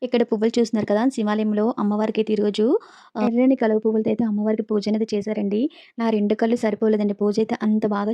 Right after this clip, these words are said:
చేశారు. అందరి చేతుల మీదుగా పువ్వులు తీసుకొని అమ్మవారికి అయితే చాలా బాగా అలంకరించి బాగా పూజ అయితే చేశారండి. అలాంటి అదృష్టం నాకు దక్కనందుకు నేనైతే చాలా హ్యాపీగా ఫీల్ అవుతున్నానండి.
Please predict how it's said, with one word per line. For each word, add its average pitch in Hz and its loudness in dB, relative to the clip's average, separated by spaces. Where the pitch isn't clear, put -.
చేశారు. 208 -2
అందరి 233 0
చేతుల 220 -2
మీదుగా 226 0
పువ్వులు 220 -2
తీసుకొని 220 -2
అమ్మవారికి 220 0
అయితే 226 0
చాలా 214 -2
బాగా 214 0
అలంకరించి 214 0
బాగా 208 0
పూజ 214 0
అయితే 220 -4
చేశారండి. 208 0
అలాంటి 233 2
అదృష్టం 220 0
నాకు 233 0
దక్కనందుకు 214 -2
నేనైతే 214 0
చాలా 214 -2
హ్యాపీగా 220 -2
ఫీల్ 208 0
అవుతున్నానండి. 202 0